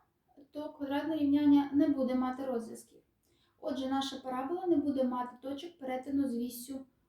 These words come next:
О ікс. Давайте подумаємо, як же вона буде виглядати, ця парабола. Ось у нас вісь.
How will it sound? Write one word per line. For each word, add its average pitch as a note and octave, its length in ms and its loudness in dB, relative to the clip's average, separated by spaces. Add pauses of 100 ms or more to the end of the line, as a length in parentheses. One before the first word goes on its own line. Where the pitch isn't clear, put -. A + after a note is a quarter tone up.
(120)
О C#4+ 120 0
ікс. - 480 -4 (500)
Давайте D4+ 400 -4
подумаємо, E4+ 680 0
як C4 320 2
же E4 120 -6
вона D4+ 320 2
буде D4 260 -4
виглядати, F4 760 -2 (100)
ця A3+ 180 -10
парабола. - 600 -8
Ось G4 240 -6
у D4 40 -2
нас B3+ 320 0
вісь. C4 380 -10